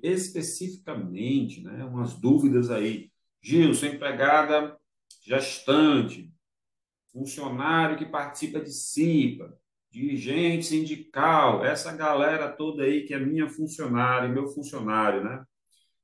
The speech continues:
Quando é que esse pessoal tem estabilidade de emprego? Quando é que eu posso demitir? Quando é que eu não posso demitir? O que que isso tem a ver com os tipos de contrato de trabalho?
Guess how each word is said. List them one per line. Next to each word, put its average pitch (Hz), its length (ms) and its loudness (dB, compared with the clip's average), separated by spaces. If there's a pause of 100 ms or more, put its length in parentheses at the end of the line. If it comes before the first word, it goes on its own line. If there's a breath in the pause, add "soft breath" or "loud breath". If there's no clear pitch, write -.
(340)
Quando 180 480 2
é 131 140 4
que - 100 -8
esse - 160 -12
pessoal 143 380 -18
tem 151 120 -6
estabilidade 131 880 -4
de 113 80 -8
emprego? 104 580 -6
Quando 135 220 -6
é 135 40 -4
que 135 80 -8
eu 110 140 -6
posso 139 320 0
demitir? 120 680 -6
Quando 123 180 -4
é 123 60 -2
que 123 60 -6
eu 127 40 -6
não 127 200 -8
posso 127 320 0
demitir? 117 760 -6
O - 20 -20 (320)
que 165 100 0
que 165 80 -6
isso - 140 -10
tem 156 140 2
a 127 100 2
ver 127 240 2
com 139 100 0
os 120 100 -4
tipos 139 260 -8
de - 100 -12
contrato 123 560 -4
de - 60 -20
trabalho? 120 760 -2